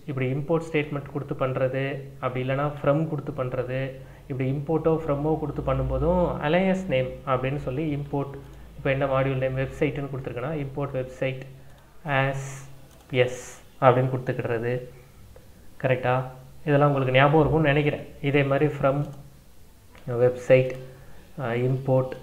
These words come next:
இப்போ எது வேணுமோ அதை மட்டும் எடுத்துக்கிடுறது. எனக்கு welcome message மட்டும் வேணும், அதை வந்து நான் சீன் எடுத்துக்கிடுறேன் அப்படின்னா, அதை மட்டும் எடுத்துக்கிடுறது. இதெல்லாம் ஏற்கனவே நம்ம core Python-ல படிச்சது தான். அந்த விஷயம்லாம் இங்க கண்டிப்பா யூஸ்ஃபுல்லா இருக்கும். ஒருவேளை அது அங்க மறந்துருச்சுன்னா, அதை ஒரு தடவை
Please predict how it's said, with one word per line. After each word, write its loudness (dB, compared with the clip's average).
இப்போ 4
எது 8
வேணுமோ 6
அதை 8
மட்டும் 4
எடுத்துக்கிடுறது. -4
எனக்கு 2
welcome 4
message 0
மட்டும் 0
வேணும், -2
அதை 4
வந்து 0
நான் 2
சீன் -4
எடுத்துக்கிடுறேன் -6
அப்படின்னா, 4
அதை 6
மட்டும் 2
எடுத்துக்கிடுறது. -2
இதெல்லாம் 6
ஏற்கனவே 6
நம்ம 2
core 6
Python-ல 2
படிச்சது 0
தான். -4
அந்த 6
விஷயம்லாம் 4
இங்க 0
கண்டிப்பா 2
யூஸ்ஃபுல்லா 0
இருக்கும். -8
ஒருவேளை 6
அது 6
அங்க 2
மறந்துருச்சுன்னா, 2
அதை 2
ஒரு 2
தடவை 4